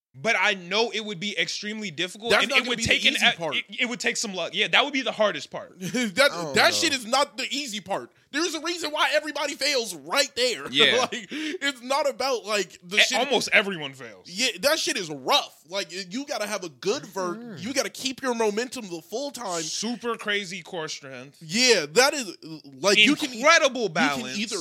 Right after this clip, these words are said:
Speaker 2: jump one one, one, and
Speaker 3: Nah,
Speaker 2: try and do,
Speaker 3: you gotta,
Speaker 2: or you
Speaker 3: you
Speaker 2: can
Speaker 3: gotta
Speaker 2: try
Speaker 3: go.
Speaker 2: and,
Speaker 1: Oh,
Speaker 2: yeah,
Speaker 1: now you
Speaker 2: sprint it.
Speaker 1: definitely, that's harder.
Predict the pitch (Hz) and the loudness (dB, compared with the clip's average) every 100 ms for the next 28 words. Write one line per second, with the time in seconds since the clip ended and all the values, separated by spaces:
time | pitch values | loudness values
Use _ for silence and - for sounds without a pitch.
0 | 139 113 - 156 185 233 - _ 147 160 | -8 -10 -8 -2 -2 -2 -14 _ -4 2
1 | 180 202 226 _ _ _ 135 151 190 202 | 2 0 -6 _ _ _ _ -8 -6 -8
2 | 196 147 175 202 196 262 202 175 196 185 | -10 -10 -8 -4 2 4 6 4 2 -2
3 | 190 247 220 208 139 220 302 202 - 202 | -2 0 4 4 4 4 4 4 6 6
4 | 160 110 160 233 - 196 220 175 147 170 | 6 2 -2 0 4 4 4 2 4 2
5 | 160 139 123 196 - 190 254 277 131 104 | 2 -8 2 4 4 4 4 4 0 -6